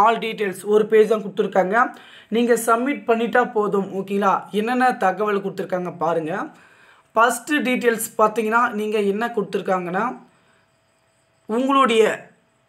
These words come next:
எஸ் எல் சி சர்டிஃபிகேட் மார்க், ஓகேங்களா, ரிஜிஸ்டர் நம்பர்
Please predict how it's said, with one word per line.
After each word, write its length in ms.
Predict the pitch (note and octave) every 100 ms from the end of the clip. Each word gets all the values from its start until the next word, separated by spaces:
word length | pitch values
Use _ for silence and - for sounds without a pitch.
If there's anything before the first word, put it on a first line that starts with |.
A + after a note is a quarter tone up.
| G#3+
எஸ் 120 | A3+ A#3
எல் 140 | C#4+ -
சி 100 | G#3+ F3+ - _ - -
சர்டிஃபிகேட் 500 | A#3 A#3+ C4 B3 - G3
மார்க், 320 | G#3 G#3+ G#3 - -
ஓகேங்களா, 340 | G3+ G3+ G#3 F3+ - - _ _ _ _ _ _ - F#3
ரிஜிஸ்டர் 460 | G#3 C4 - A3+ G3+
நம்பர் 340 | G3 G3+ B3+